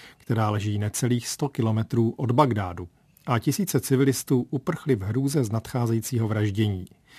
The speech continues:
Místní zdroje hovoří o padesáti mrtvých. Agentura Reuters cituje údaj O S N, podle nichž z Anbáru uteklo okolo devadesáti tisíc lidí. Americký Pentagon nicméně zprávy o ofenzívě džihadistů bagatelizuje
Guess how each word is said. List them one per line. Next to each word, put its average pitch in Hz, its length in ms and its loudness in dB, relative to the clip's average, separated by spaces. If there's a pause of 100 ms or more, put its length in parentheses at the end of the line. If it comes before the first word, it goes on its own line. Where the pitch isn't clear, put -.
(320)
Místní 123 380 4
zdroje 110 440 4
hovoří 110 460 0
o - 140 -4
padesáti 113 640 0
mrtvých. 101 580 -4 (600)
Agentura 170 460 6
Reuters 135 520 2
cituje 143 440 4
údaj 127 380 4
O - 180 -2
S - 220 -2
N, 117 320 4
podle 104 320 -2
nichž 113 360 -2
z - 160 -10
Anbáru 104 540 -2
uteklo 139 480 -4
okolo 131 340 0
devadesáti 131 720 0
tisíc 110 400 -4
lidí. 107 320 0 (520)
Americký 139 480 0
Pentagon 113 520 2
nicméně 120 540 2
zprávy 110 580 0
o 131 160 -6
ofenzívě 107 680 -2
džihadistů 101 640 -4
bagatelizuje 104 800 -2